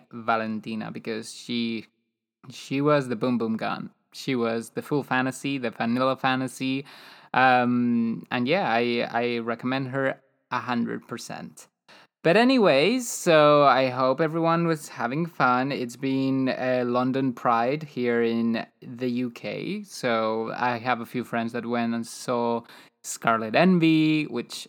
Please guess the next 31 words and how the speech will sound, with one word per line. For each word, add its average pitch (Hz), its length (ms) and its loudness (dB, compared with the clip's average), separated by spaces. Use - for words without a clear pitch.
I'm 127 260 2
envious 117 380 -8
of - 100 -20
that 117 240 -6
because 123 220 -14
Scarlet 120 460 -2
seems 120 240 -6
like 117 220 -10
the 117 80 -6
nicest 117 580 -4
person 113 360 -8
ever. 117 360 -8
Um, 120 680 2
but 131 220 -4
yeah, 135 840 4
uh, 120 80 -6
I 127 120 -4
hope 147 180 0
everyone 165 320 2
had 147 180 0
a 156 40 0
good 165 240 -4
time. 127 560 -2
Um, 117 960 -2
and 123 180 -10
yeah, 202 160 -4
let's 120 280 -6
get 143 240 0
into 135 520 0
Dragula. 127 2000 -4
Anyways, 143 460 2